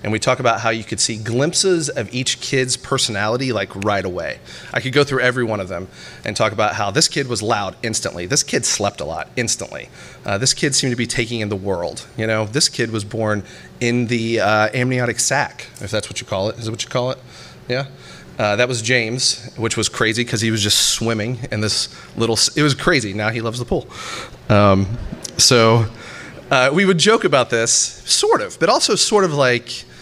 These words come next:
God made you uniquely, and you can tell right away that you're different, you know? Uh, and we love to tell these stories.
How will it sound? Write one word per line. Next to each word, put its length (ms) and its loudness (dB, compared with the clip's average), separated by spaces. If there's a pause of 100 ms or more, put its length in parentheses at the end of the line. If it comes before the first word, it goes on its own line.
(340)
God 200 4
made 300 4
you 320 0
uniquely, 680 0
and 80 -2
you 60 -4
can 180 -2
tell 320 -2
right 260 2
away 340 -6 (140)
that 140 -6
you're 100 -4
different, 380 -8 (100)
you 100 2
know? 220 4 (680)
Uh, 260 6
and 80 8
we 80 8
love 160 6
to 60 -4
tell 160 2
these 120 2
stories. 420 -2